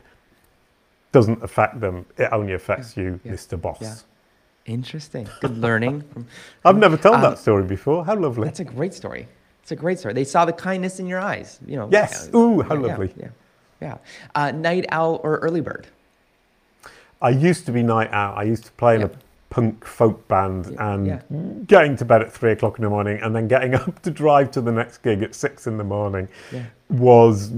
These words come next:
Speaker 2: part and parcel of my life. Um, since I made the Blue Dog and Yellow Koala cartoon,
Speaker 1: Yeah.
Speaker 2: I've been more of an early bird,
Speaker 1: Okay.
Speaker 2: sleep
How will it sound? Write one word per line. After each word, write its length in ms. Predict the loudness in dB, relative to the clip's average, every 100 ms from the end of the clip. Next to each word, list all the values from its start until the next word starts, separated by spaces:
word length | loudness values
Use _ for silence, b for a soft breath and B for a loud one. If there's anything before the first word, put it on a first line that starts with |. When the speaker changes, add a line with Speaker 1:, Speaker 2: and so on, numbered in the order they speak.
| -6 -8 -4
Speaker 2:
part 240 | 0 2 0
and 60 |
parcel 360 | -2 -2 -2 -6
of 60 | -4
my 200 | -2 -2
life. 600 | -2 -2 -4 -6 -14 -20 b b b b _ _
Um, 1000 | 2 4 4 2 0 -2 -4 -6 -8 -10 -12 -16 -20 -20 _
since 480 | -16 0 2 2 2
I 100 | 2
made 240 | 4 2
the 60 | 0
Blue 240 | -2 0
Dog 240 | 2 2 2
and 100 | 0
Yellow 220 | 0 0
Koala 400 | -2 -4 -2 -2
cartoon, 960 | -2 -4 -4 -4 -6 -4 -4 -6 -8 -10 b b b
Speaker 1:
Yeah. 180 | -14 -14 _
Speaker 2:
I've 380 | -2 0 0 -2
been 480 | -2 -2 -6 -10 -8
more 240 | -4 -2
of 100 | -2
an 100 | -4
early 220 | -4 -4 -6
bird, 440 | -4 -2 -2 -4 _ _ _ _ -18
Speaker 1:
Okay. 180 | -14 -12
Speaker 2:
sleep 460 | -8 -6 -6 -8